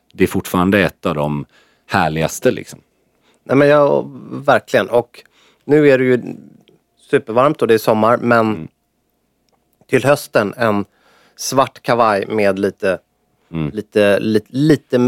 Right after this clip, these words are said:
Speaker 2: lurv i.
Speaker 1: En lite,
Speaker 2: Det behöver inte
Speaker 1: ja.
Speaker 2: vara kashmir, för det, då kan det sticka i
Speaker 1: Ja,
Speaker 2: pris,
Speaker 1: men
Speaker 2: men
Speaker 1: o-, om vi bortser från prisbilden utan bara vad som är snyggt. Men att,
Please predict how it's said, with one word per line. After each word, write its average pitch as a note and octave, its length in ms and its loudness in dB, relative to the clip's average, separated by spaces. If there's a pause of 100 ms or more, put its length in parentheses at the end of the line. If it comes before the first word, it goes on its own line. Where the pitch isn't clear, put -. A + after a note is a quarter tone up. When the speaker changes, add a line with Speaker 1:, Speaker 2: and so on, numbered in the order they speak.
(160)
Speaker 2:
lurv A#2+ 600 2
i. - 300 -6
Speaker 1:
En C3 120 0
lite, C#3+ 260 4
Speaker 2:
Det D#3 60 -4
behöver F3+ 240 2
inte G#3 140 -2
Speaker 1:
ja. G3+ 40 -2
Speaker 2:
vara E3 180 4
kashmir, G2+ 480 0
för B2 140 -6
det, C3+ 180 4
då C3 220 0
kan C3+ 180 -4
det A#2+ 80 -2
sticka A#2 280 -2
i - 20 4
Speaker 1:
Ja, C3 120 0
Speaker 2:
pris, D3+ 60 2
Speaker 1:
men C#3 300 2
Speaker 2:
men G#2 120 -4
Speaker 1:
o-, B2 140 0
om C#3+ 140 2
vi D3 80 4
bortser D3+ 380 -2
från B2+ 220 0
prisbilden G#2+ 720 0
utan G#2 220 -2
bara G2 180 0
vad F#2 140 -2
som F2 260 -6
är E2+ 200 -6
snyggt. - 360 -6
Men G#2 200 -2
att, G2 120 -4